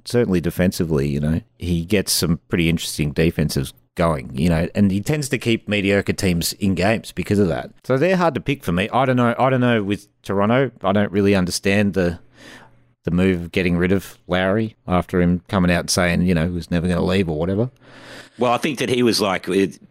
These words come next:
Speaker 1: He needs to get paid.
Speaker 2: it's cl-, it's clear that he's in the last two years of his career. I
Speaker 1: That's
Speaker 2: think
Speaker 1: it.
Speaker 2: two or three
Speaker 1: He's
Speaker 2: years.
Speaker 1: hasn't got much
Speaker 2: Uh,
Speaker 1: left in the tank.
Speaker 2: Yeah, years of his career. And they're like, Okay, we're obviously not going to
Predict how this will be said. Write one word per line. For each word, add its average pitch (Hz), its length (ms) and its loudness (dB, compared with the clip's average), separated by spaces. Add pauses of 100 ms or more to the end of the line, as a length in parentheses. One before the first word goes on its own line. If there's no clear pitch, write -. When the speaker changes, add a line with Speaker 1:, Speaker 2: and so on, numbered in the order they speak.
(220)
Speaker 1:
He 135 100 -4
needs 170 200 2
to 120 60 0
get 92 160 -4
paid. 120 240 -2
Speaker 2:
it's - 140 -2
cl-, - 200 -2 (300)
it's - 200 -2
clear 156 420 2
that 117 280 0
he's 101 460 0
in 113 160 2
the 98 80 0
last 92 440 -2 (360)
two - 200 0
years 92 300 0
of 76 80 -6
his - 140 0
career. 78 360 0
I - 40 0
Speaker 1:
That's - 160 -2
Speaker 2:
think 165 160 0
Speaker 1:
it. - 60 -10
Speaker 2:
two 104 140 0
or - 40 2
three 95 220 0
Speaker 1:
He's 82 80 -2
Speaker 2:
years. 82 200 0 (160)
Speaker 1:
hasn't 113 320 0
got 87 160 -2
much 95 160 -4
Speaker 2:
Uh, 95 140 0
Speaker 1:
left 95 320 -8
in 82 80 -8
the 80 80 -4
tank. 107 320 -2
Speaker 2:
Yeah, 98 60 0
years 113 260 0
of 101 80 -2
his 95 100 -2
career. 82 340 0 (300)
And 95 100 -2
they're 98 100 0
like, 87 380 0 (560)
Okay, 107 280 -2
we're 113 260 2
obviously 98 460 2
not 92 320 0
going 82 300 -2
to 78 520 0